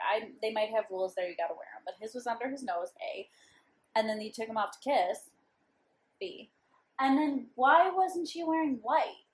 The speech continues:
Like, if you knew you were gonna do this today, why wouldn't you put on, like, a white sweater? It'd be a, like a bride, bridey.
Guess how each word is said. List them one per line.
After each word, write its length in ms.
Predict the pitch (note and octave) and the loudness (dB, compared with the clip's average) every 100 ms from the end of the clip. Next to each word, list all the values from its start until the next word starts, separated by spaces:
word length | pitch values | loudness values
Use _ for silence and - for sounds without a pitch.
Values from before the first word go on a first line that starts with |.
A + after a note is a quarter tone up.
| _ | _
Like, 180 | B3+ C4+ | 2 4
if 140 | D4+ A#3 | 2 4
you 160 | D4 | 4
knew 240 | E4+ D#4+ F4 | 4 4 4
you 140 | D4+ | 2
were 80 | C#4+ | 2
gonna 200 | C4 B3 | 2 2
do 120 | D4+ | 0
this 180 | C#4+ C#4+ | -2 -4
today, 220 | G#3+ G#3 | 2 4
why 200 | G#3 A3+ A#3+ | 6 4 4
wouldn't 260 | A#3 A#3+ | -4 -6
you 60 | - | -8
put 160 | B3+ | -4
on, 80 | A#3+ | -2
like, 120 | B3+ | 0
a 60 | F#4+ | 2
white 200 | B4+ A#4+ | 2 0
sweater? 280 | - - - _ _ _ _ _ _ _ - | -6 -10 -14 _ _ _ _ _ _ _ -18
It'd 120 | G#3+ | -12
be 120 | A#3 | -6
a, 140 | B3 - - | -8 -8 -6
like 160 | C4 | -4
a 40 | C#4 | 2
bride, 420 | F#4 G#4 - - | 2 2 -2 -2
bridey. 480 | B3 E4 D#4 - | 2 2 0 -8